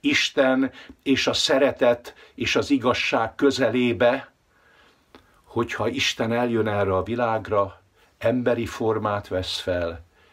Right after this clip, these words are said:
végigküzdi ugyanúgy az emberi életet, és ezt az életet, aminek nem kellene elvesznie, hiszen bűntelenül küzdötte végig az életet,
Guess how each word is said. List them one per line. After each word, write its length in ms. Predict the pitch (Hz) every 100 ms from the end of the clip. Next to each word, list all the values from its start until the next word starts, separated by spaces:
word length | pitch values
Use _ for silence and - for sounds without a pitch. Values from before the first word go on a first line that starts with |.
| _ - - - -
végigküzdi 1000 | 90 147 151 127 139 - 131 95 98
ugyanúgy 460 | 123 113 117 107 101
az 180 | 104 123
emberi 360 | 120 113 104
életet, 600 | 107 120 117 - 110 - -
és 460 | - 135 117 - - -
ezt 380 | 147 160 -
az 180 | 147 139
életet, 540 | 143 127 117 - 110 107
aminek 340 | 101 95 -
nem 360 | 92 107 139 -
kellene 640 | 160 147 143 135 135 135
elvesznie, 720 | - 123 123 113 - - 117
hiszen 500 | 101 101 - - 90
bűntelenül 880 | 85 120 123 - 143 123 123 123 120
küzdötte 680 | - 131 101 131 113 - 120
végig 280 | 120 117 117
az 180 | 110 120
életet, 480 | 117 110 117 110